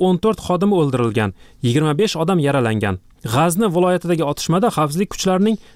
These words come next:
besh nafar askari halok bo'ldi, yigirma olti odam yaralandi.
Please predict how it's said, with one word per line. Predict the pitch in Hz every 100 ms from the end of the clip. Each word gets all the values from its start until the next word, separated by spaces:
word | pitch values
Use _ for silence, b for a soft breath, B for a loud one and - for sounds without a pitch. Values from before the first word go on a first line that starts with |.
| -
besh | 131 196 202
nafar | 175 214 156
askari | 147 - 160 -
halok | 151 143 120
bo'ldi, | 110 104 92 b b 123
yigirma | 123 156 151 143
olti | - 180
odam | 156 165
yaralandi. | 135 127 110 98 98